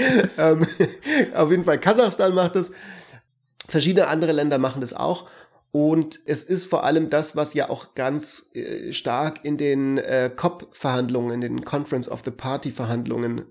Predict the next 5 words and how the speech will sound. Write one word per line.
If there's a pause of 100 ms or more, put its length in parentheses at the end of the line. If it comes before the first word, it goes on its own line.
Parties-Verhandlungen
immer
wieder (260)
empfohlen
wird.